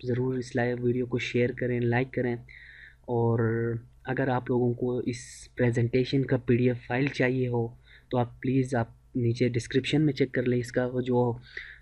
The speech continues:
पीडीएफ़ फाइल होगा वो भी आप लोगों के लिए अवेलेबल होगा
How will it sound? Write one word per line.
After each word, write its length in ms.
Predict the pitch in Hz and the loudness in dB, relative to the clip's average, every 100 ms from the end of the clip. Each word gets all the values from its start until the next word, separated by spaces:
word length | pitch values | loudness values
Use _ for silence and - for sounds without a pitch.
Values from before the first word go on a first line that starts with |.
| - | 2
पीडीएफ़ 300 | 131 135 135 | 6 6 4
फाइल 220 | 135 135 | 4 4
होगा 180 | 127 120 | 4 2
वो 200 | 123 123 | 2 2
भी 100 | 127 | 2
आप 180 | 123 123 | 0 2
लोगों 200 | 120 120 | 2 2
के 100 | 117 | 0
लिए 100 | 120 | 0
अवेलेबल 380 | 117 117 120 120 | 2 2 2 2
होगा 340 | 117 110 120 | 0 0 -2